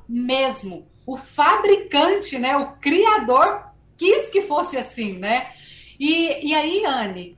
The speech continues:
a quantidade é bem legal, porque todo mundo que, na, que está nos ouvindo agora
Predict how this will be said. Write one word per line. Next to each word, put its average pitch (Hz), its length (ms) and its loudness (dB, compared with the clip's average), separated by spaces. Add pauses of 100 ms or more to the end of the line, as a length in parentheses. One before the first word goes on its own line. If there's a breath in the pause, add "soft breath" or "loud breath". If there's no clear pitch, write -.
a 233 120 -10
quantidade 240 1200 -2
é 240 100 -4
bem 247 300 -4
legal, 254 540 4
porque 285 480 -4 (500)
todo 403 340 2
mundo 370 220 0
que, 339 120 -4
na, 302 260 -2
que - 140 -8
está 277 300 -2
nos 285 220 -2
ouvindo 262 380 -2
agora 247 600 2